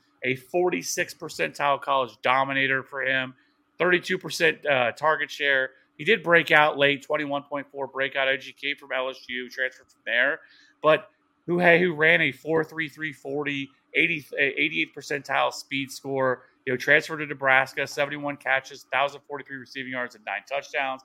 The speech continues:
He also checks the box analytically. He was sixth in yards per route run, twelve deep catches. Um, I think he has obviously excellent speed, huge wingspan.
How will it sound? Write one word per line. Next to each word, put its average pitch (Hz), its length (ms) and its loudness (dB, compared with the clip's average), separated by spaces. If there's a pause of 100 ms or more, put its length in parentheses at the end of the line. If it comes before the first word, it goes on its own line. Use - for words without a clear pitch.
(340)
He 123 80 2
also 143 280 4
checks 143 320 0
the 135 80 -8
box 123 320 0
analytically. 143 760 -6 (220)
He 147 80 -6
was 127 240 -6
sixth 156 280 -2
in 151 100 -6
yards 131 260 0
per - 140 -20
route 92 260 -8
run, 143 320 4 (280)
twelve 165 260 4
deep 151 220 -6
catches. 139 580 0 (500)
Um, 127 240 4
I 123 100 8
think 143 200 -4
he 160 100 -6
has 143 220 2
obviously 139 380 2
excellent 139 360 0
speed, 127 360 -6
huge 156 380 -12
wingspan. 127 720 -2